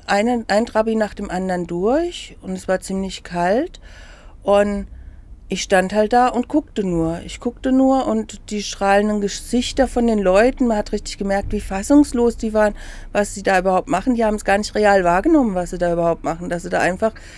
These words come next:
plötzlich durch eine Grenze durchfahren können, die wirklich tabu für sie waren. Und, äh, die haben halt gestrahlt und sind dann gleich, haben dann gefragt, „Wo geht's denn zum Kudamm?“ Und, äh,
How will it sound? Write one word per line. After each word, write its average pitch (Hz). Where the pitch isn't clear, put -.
plötzlich 226
durch 226
eine 220
Grenze 214
durchfahren 220
können, 220
die 208
wirklich 220
tabu 220
für 277
sie 185
waren. 175
Und, 185
äh, 185
die 202
haben 202
halt 202
gestrahlt 196
und 226
sind 208
dann 196
gleich, 190
haben 202
dann 185
gefragt, 180
„Wo 196
geht's 202
denn 208
zum 202
Kudamm?“ 254
Und, 196
äh, 185